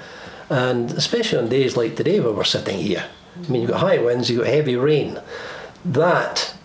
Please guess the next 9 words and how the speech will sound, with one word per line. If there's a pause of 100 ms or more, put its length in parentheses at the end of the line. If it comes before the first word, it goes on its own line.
(1200)
won't
show
up
all
the
time
with
a
chimney.